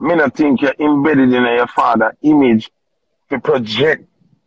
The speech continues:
him legacy the right way, brother. And it's just something, I just my belief, you don't have to believe me, but it's just my belief, and I don't, I don't like the fact that you don't, um,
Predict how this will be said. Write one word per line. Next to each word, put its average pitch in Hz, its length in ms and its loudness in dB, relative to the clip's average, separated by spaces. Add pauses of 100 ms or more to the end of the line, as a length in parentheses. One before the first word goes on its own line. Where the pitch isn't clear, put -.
(340)
him 139 140 0
legacy 135 560 0
the 127 80 0
right 127 420 0
way, 120 160 -2
brother. 107 380 0
And 107 240 -4 (160)
it's 127 160 2
just 135 200 -2
something, - 200 -4 (240)
I 120 80 -2
just 139 160 -2
my 131 240 2
belief, 156 380 2
you 147 80 2
don't 120 100 0
have 117 160 -2
to 123 80 -2
believe 127 340 4
me, 131 140 0
but 95 200 -6 (420)
it's 107 140 2
just 101 180 0
my 113 240 0
belief, 123 400 2 (340)
and 110 120 -2
I - 80 2
don't, 107 340 2 (180)
I 113 80 0
don't 113 180 0
like 107 200 -2
the 98 80 -6
fact - 340 -4
that 101 160 -2
you 104 140 0
don't, 104 400 0 (560)
um, 101 480 -2